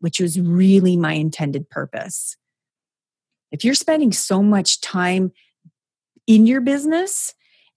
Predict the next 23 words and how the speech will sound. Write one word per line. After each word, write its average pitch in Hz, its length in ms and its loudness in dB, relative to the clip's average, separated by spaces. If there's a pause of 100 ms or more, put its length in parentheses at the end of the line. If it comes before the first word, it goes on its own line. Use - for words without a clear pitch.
and 190 180 6
not 175 220 2
enough 190 220 -2
time 175 580 -4 (440)
nurturing 185 580 0
and 170 80 0
developing 160 460 -2
the 160 80 -2
clients 156 460 -4
that - 120 -4
you 160 160 -4
were 160 120 -4
so 156 220 -4
delighted 156 680 -4
to - 100 -10
be 160 100 0
able 156 160 -4
to - 120 -10
serve 170 400 -4
in 170 80 -2
the 165 60 -4
first 156 360 -6
place, 285 460 -6